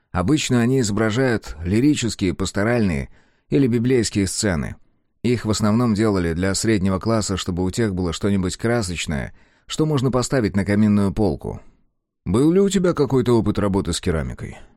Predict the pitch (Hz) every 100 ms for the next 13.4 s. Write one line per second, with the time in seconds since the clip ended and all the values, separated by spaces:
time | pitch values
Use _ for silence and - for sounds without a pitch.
0 | _ 98 113 110 101 107 - 101 98 92
1 | 95 98 87 - 90 95 135 95 - 101
2 | 101 87 92 80 - 101 - - - _
3 | _ _ _ _ 123 143 110 - - -
4 | 104 113 110 101 113 110 123 113 117 110
5 | 151 139 104 80 62 - - _ _ _
6 | 92 123 135 135 156 117 147 147 139 131
7 | 123 123 156 147 - 85 - - - 110
8 | 135 120 113 110 143 131 - 73 - -
9 | 98 117 110 107 117 107 92 80 90 95
10 | 101 104 87 - 110 113 101 90 82 -
11 | _ _ _ 107 117 117 104 98 90 92
12 | 95 92 - 104 101 90 82 90 85 82
13 | - 69 -